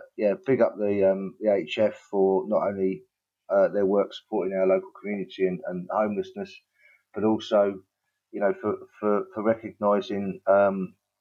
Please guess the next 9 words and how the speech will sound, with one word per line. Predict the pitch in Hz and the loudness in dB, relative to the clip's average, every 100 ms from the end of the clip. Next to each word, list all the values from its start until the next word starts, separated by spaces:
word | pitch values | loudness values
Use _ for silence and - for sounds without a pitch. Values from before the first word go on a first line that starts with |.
| _ - | _ -10
a | - | -6
different | 113 - 117 - | -6 -6 -12 -4
form | 107 | -2
of | 98 - | -2 0
culture | 107 95 - 95 | 0 0 -6 -8
from, | 98 95 87 - | -8 -10 -12 -10
from | 98 | -10
football | - - 101 98 | -8 -6 -2 0
and, | 98 | -2